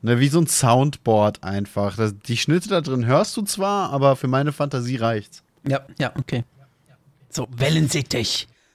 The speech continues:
Speaker 2: Cousine,
Speaker 1: Genau.
Speaker 2: Wellensittich.
Speaker 1: Genau. Das sind eigentlich, eigentlich, ich hab, ich hab drei Sachen beim Soundboard und, äh, zwei davon sind Wellensittich und Cousine auf jeden Fall.
Speaker 2: Und das dritte?
Speaker 1: Ausländer.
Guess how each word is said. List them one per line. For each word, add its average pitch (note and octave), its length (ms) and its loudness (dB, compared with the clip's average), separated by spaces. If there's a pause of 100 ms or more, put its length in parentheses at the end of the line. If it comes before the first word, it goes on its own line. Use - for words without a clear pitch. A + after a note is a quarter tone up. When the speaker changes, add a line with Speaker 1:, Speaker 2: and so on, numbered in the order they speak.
(120)
Speaker 2:
Cousine, C#3 680 0 (260)
Speaker 1:
Genau. B2+ 220 2
Speaker 2:
Wellensittich. D3+ 580 2
Speaker 1:
Genau. A#2+ 220 4 (1900)
Das A2+ 80 -6
sind C#3+ 100 2
eigentlich, C#3 260 2
eigentlich, C#3 260 4
ich C3 100 -2
hab, C3 120 0
ich D3 120 -2
hab C3+ 140 0
drei B2+ 460 4
Sachen C3 400 0
beim C#3 200 0
Soundboard C#3 760 -2
und, A2+ 360 -4
äh, G#2+ 180 -2
zwei A2 320 2
davon A#2 320 0
sind G#2+ 180 -4
Wellensittich G#2 520 -2
und G2+ 120 -10
Cousine G2+ 380 -6
auf F#2+ 160 -8
jeden F#2+ 160 -8
Fall. G2+ 240 -8 (260)
Speaker 2:
Und D3 140 -2
das D3 160 -4
dritte? C#3+ 340 -4 (1000)
Speaker 1:
Ausländer. G2+ 680 0